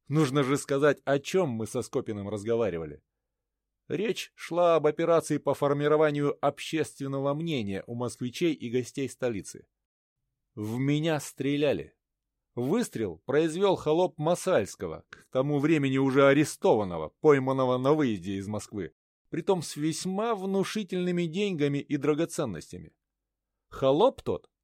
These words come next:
Петрок Дранко, часто сопровождал Василия Михайловича Масальского по прозвищу Рубец. Главным исполнителем хитрой комбинации стал Захарий Петрович Ляпунов.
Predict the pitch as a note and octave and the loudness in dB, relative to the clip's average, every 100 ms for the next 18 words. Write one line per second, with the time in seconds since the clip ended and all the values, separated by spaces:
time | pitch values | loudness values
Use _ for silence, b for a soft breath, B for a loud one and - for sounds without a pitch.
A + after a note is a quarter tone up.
0 | D#3 D#3 F3 A#2+ G2+ A#2+ G#2+ - D2+ _ | -2 0 2 0 0 -4 -4 -6 -12 _
1 | _ _ - - A3+ G3+ D#3 - A#2+ - | _ _ -14 -4 0 2 0 -2 -6 -4
2 | C3 C3+ C#3+ C#3 C#3+ B2+ B2+ C3 D#3+ C#3+ | -2 2 2 4 4 4 4 0 0 2
3 | C3 C#3 - D3 C3 C3 B2+ C#3 C#3+ C#3+ | 2 2 0 2 4 2 0 -2 -2 0
4 | E3+ A2 E2+ - E2 - A2+ B2 B2+ A2+ | 2 2 0 -8 -8 -4 -4 -2 -2 0
5 | A#2+ - A#2+ - A2 A2+ A#2 A#2 F#2+ - | -4 -4 -6 -6 -6 -4 -4 -2 -4 -6
6 | - _ _ _ _ _ _ _ _ _ | -16 _ _ _ _ _ _ _ _ _
7 | _ _ - G#2 C3 C3+ C3+ C3 - C3+ | _ _ -12 -2 0 0 -2 -6 -6 -6
8 | - - C3 D#3 G3 - G#2+ F#2+ - C3 | -6 -2 0 0 -4 -4 -6 -6 -6 -4
9 | G#2 G#2 A2+ G#2 A#2 G2 - F2+ - - | -6 -4 -6 -4 -4 -6 -8 -12 -12 -2
10 | G3 F3+ - A2 G#2+ C#3+ - D#3 D#3 C3 | -2 -2 -6 -10 0 0 2 0 2 0
11 | C#3 C3 C#3 C#3 C3 - A2+ A#2+ B2 B2 | -2 -4 -2 0 -2 -6 -6 -4 -4 -4
12 | B2+ A2 D2 - | -6 -6 -10 -14